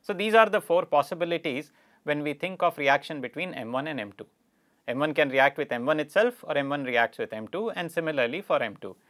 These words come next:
Now, the question is, uh, can we control this polymerization so that we obtain, let us say, a random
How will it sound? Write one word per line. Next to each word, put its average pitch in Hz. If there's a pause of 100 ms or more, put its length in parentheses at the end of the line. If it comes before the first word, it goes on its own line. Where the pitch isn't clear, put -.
(320)
Now, 170
the 175
question 190
is, 190
uh, 143 (720)
can 156
we 214
control 190
this 175
polymerization 151 (260)
so 185
that 175 (360)
we 143
obtain, 139
let 127
us -
say, 190
a 131
random 117